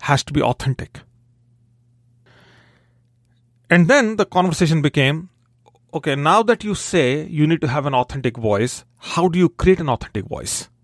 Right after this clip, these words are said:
Because if you do anything beyond that, then they may all sound incomplete. They may all sound ineffective. If you do anything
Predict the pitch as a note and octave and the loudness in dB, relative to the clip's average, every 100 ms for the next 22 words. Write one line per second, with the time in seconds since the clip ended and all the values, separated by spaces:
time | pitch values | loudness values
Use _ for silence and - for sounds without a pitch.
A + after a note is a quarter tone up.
0 | _ _ _ _ _ _ _ _ _ _ | _ _ _ _ _ _ _ _ _ _
1 | _ _ D#3 E3 E3+ D#3 - _ _ _ | _ _ 0 2 2 0 -12 _ _ _
2 | _ _ _ D3+ F3 E3 A3 - G#3+ B3+ | _ _ _ -2 2 2 2 2 0 0
3 | A#3 F#3+ C3+ D#3 F3 A3+ D3 C3 - - | -4 -4 -2 2 2 2 0 -6 -8 -8
4 | F2 - - _ _ _ _ _ _ _ | -8 -12 -20 _ _ _ _ _ _ _
5 | _ _ _ _ _ _ - F3 F#3 D#3+ | _ _ _ _ _ _ 0 0 2 -4
6 | D#3+ D#3+ E3+ F#3 - F#3+ G#3+ G#3 - - | 2 4 6 4 2 0 0 -2 -6 -6
7 | G#3 E3 C#3+ C#3+ C#3+ C#3 C#3 - C3 A2+ | -4 -2 -2 0 0 0 -2 -4 -6 -8
8 | - - D3+ D3+ D#3+ E3+ F#3+ - E3 D#3+ | -12 -4 0 2 2 2 0 0 -2 2
9 | D3 C#3+ D3 A3 G#3+ - - - _ _ | 2 0 -2 -4 -4 -6 -8 -12 _ _
10 | _ _ _ _ - - F#3 G#3 - G#3+ | _ _ _ _ -6 -2 -2 -4 -6 -6
11 | C4 B3+ - C3 C3+ | -4 -8 -8 -6 -6